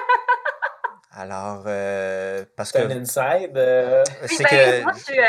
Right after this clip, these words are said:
Speaker 3: je suis vraiment chiante avec les artistes de rue que, que je book dans mes concepts.
Speaker 1: <laughs>
Speaker 3: Euh, quand je book dans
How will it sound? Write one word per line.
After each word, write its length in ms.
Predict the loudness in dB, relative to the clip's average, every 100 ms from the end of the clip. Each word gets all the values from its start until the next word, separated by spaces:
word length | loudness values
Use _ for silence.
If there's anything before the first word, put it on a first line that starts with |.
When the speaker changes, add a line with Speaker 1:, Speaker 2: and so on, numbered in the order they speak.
| 4
Speaker 3:
je 60 | 2
suis 100 | -4 -6
vraiment 220 | 0 0
chiante 360 | 0 -2 -2 -2
avec 120 | -10 -4
les 100 | -4
artistes 320 | -4 -8 -10
de 60 |
rue 200 | -10 -10
que, 320 | -12 -10 -10 -10
que 220 | -8 -8
je 140 | -8
book 200 | -14 0
dans 140 | 0 0
mes 140 | -4
concepts. 500 | -6 -6 -4 -2 -2 -6 -20 -20
Speaker 1:
<laughs> 100 | -20 -20 -20 -20 -20 -4
Speaker 3:
Euh, 100 | -4 4
quand 160 | 4 4
je 60 | -2
book 200 | -2 4
dans 140 | 6